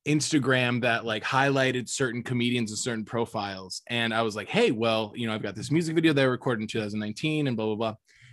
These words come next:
And she followed up with me and she was like, "Hey, do you wanna work for this company? And if you do ten episodes of a, you know, vertic-, I don't know what it's called, like, vertical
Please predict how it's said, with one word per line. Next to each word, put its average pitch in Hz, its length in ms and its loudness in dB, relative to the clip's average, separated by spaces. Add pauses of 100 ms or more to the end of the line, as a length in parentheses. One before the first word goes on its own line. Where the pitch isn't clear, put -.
(200)
And 135 540 2 (200)
she - 160 -4
followed 180 300 6
up 143 140 4
with 135 100 2
me 135 80 2
and 123 80 -2
she - 100 -4
was 110 80 -4
like, 117 120 -4
"Hey, 190 320 6
do 123 160 -4
you 127 100 4
wanna 123 280 0
work 117 320 0
for 117 160 -2
this 117 340 0
company? 117 760 0 (720)
And 120 340 2
if 117 200 -2
you 123 100 2
do 120 640 2 (440)
ten 165 300 2
episodes 120 1200 -2 (160)
of 110 640 2 (100)
a, 113 380 4
you 110 240 -2
know, 98 340 -8
vertic-, 117 480 2
I 113 60 -4
don't 117 120 -4
know 101 40 -6
what 104 80 -6
it's 95 120 -12
called, 98 240 -10
like, 98 140 -10
vertical 127 960 4